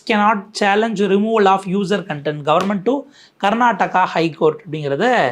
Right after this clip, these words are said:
நம்ம பார்க்க வேண்டியிருக்கு. அதாவது எக்ஸ்னால இந்த மாதிரிலாம் ச-, இது பண்ணவே முடியாது.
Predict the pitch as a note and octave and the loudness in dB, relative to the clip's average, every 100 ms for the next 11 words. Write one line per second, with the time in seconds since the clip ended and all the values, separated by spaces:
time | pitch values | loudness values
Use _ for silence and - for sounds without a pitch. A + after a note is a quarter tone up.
0 | B2 _ - - - F#3+ G#3+ F#3+ F#3+ E3 | -4 _ -20 -12 -4 0 2 2 2 2
1 | C#3+ C#3 B2 C#3 - _ _ D3+ A#3 C4 | 2 -2 0 -4 -6 _ _ 0 2 4
2 | A3+ A3+ - D4+ C#4+ A#3+ A3+ B3 A#3 G#3+ | 2 0 -4 2 2 4 2 4 2 2
3 | F#3+ G3 A3 G#3+ - F#3 D#3+ D3 D#3+ F#3+ | 2 2 2 0 -2 2 2 2 0 0
4 | A#3 A3+ A#3 A3+ F3+ F#3+ C#3+ C3 D#3+ B2+ | 0 2 2 2 2 2 2 2 2 0